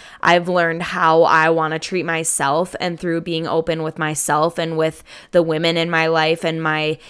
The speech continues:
healers and therapists and all the things, I've learned to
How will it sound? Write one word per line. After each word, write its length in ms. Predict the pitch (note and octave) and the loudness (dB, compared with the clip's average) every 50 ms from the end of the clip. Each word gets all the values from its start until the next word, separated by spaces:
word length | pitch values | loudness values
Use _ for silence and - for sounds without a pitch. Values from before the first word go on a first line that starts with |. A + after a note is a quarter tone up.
| - _ | -20 _
healers 540 | - - G3 F#3 F3 F3 E3+ E3+ F3 D#3+ | -6 0 2 2 4 4 2 2 2 0
and 100 | F3+ D#3+ | -4 -4
therapists 480 | - E3 E3 E3 E3+ E3 F3+ E3+ E3 - | -2 0 2 2 0 0 -2 -6 -6 -4
and 120 | E3 D#3+ | -6 -2
all 160 | - E3 E3 E3+ | 0 0 0 0
the 100 | F3 E3+ | -2 -6
things, 540 | - - C#3 C3+ D3 E3+ F#3+ G#3+ G3+ - - - - - - - - | -4 -6 -6 -4 -4 -4 -4 -4 -4 -6 -10 -14 -20 -20 -16 0 2
I've 260 | F3+ F3+ F3+ E3+ E3 | 4 4 4 2 0
learned 640 | F3 E3+ E3+ F3+ F#3 F3+ F3 E3 E3 E3+ F3 E3 - | -4 0 2 2 2 2 2 0 -2 -4 -6 -8 -8
to 560 | - - - F#3 E3+ E3 D#3+ E3 E3 E3 | -10 -6 -4 -2 0 0 0 0 2 0